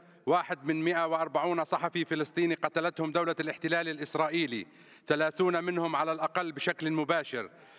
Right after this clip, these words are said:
وهو أعلى بكثير من أي رقم سجلته الأمم المتحدة في التاريخ الحديث أثناء النزاعات.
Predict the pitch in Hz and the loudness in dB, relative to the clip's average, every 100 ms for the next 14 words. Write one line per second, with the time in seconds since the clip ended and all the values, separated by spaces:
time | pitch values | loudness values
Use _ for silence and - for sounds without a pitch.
0 | - 143 170 175 170 185 180 175 156 165 | 0 2 4 2 2 2 2 0 0 0
1 | 165 180 180 160 160 175 175 170 - 165 | 0 2 2 2 2 2 4 2 2 0
2 | 160 151 170 147 160 175 160 156 165 165 | 0 0 0 2 2 2 0 0 2 2
3 | 160 156 147 170 - 147 151 143 - - | 2 0 0 0 0 0 2 0 -8 -20
4 | - - 160 - 165 156 175 170 156 151 | -20 -4 -4 2 0 2 0 0 0 -2
5 | 147 170 160 - - - - _ - 151 | 0 0 0 -4 -20 -20 -20 _ 0 2
6 | 160 165 156 151 151 131 139 127 143 | 0 0 0 -2 -2 0 2 2 0